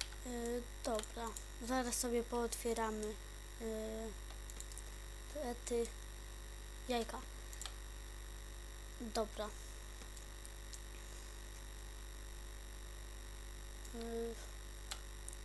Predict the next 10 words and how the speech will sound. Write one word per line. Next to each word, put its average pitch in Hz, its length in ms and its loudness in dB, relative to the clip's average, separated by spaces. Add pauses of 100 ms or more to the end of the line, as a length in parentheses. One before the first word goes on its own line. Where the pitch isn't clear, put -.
(1300)
mam 262 260 10
dopiero 247 760 8
legendarnego. 220 920 4
Chcę - 340 4
kolejnego 233 560 4
tego 226 300 4
legendarnego 220 760 4
lub 226 260 6 (680)
mitika. 240 640 2 (2500)
Okej. 262 720 4